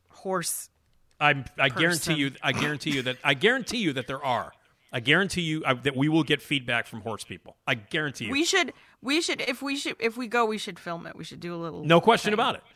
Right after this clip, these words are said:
Speaker 2: I would love to. I just want you to not be terrified of horses anymore. That's all I'm
Speaker 1: I'm not
Speaker 2: saying.
Speaker 1: terrified of them. I have
Speaker 2: All right.
Speaker 1: a fearful respect for them.
Speaker 2: Okay.
Speaker 1: <laughs>
Speaker 2: All right. All right. All right. Well, everybody should. I have a fearful respect of them too, as well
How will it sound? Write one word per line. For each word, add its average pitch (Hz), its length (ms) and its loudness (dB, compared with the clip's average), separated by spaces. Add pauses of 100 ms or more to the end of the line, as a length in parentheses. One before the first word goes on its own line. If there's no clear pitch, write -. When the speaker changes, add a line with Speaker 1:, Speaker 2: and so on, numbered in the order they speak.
(140)
Speaker 2:
I 143 80 4
would 170 100 2
love 190 200 2
to. - 160 -10 (260)
I 214 120 12
just - 180 2
want 254 200 2
you 214 100 2
to 185 60 4
not 170 440 4
be 160 100 0
terrified 135 460 -2
of 104 80 -10
horses 107 340 -6
anymore. 85 460 -16
That's 127 180 0
all 160 60 2
I'm 339 80 0
Speaker 1:
I'm - 60 0
not 440 220 4
Speaker 2:
saying. 302 120 0
Speaker 1:
terrified 311 480 8
of 175 160 4
them. 156 180 0
I 175 120 4
have 254 240 6
Speaker 2:
All 254 100 2
right. 233 120 -4
Speaker 1:
a - 40 -20
fearful 277 580 0
respect 226 500 2
for 185 140 -8
them. 156 300 -10
Speaker 2:
Okay. 208 320 4 (160)
Speaker 1:
<laughs> - 180 -14
Speaker 2:
All 151 100 2
right. 226 240 -4
All 202 120 4
right. 277 200 2 (220)
All 214 100 2
right. 247 160 -4 (160)
Well, 240 220 12
everybody 285 320 10
should. 139 340 0
I 202 120 8
have 285 160 6
a 170 40 6
fearful 151 340 -2
respect 117 420 -2
of 95 100 -10
them 82 180 -12
too, 165 220 -2
as 95 100 -10
well 135 260 -4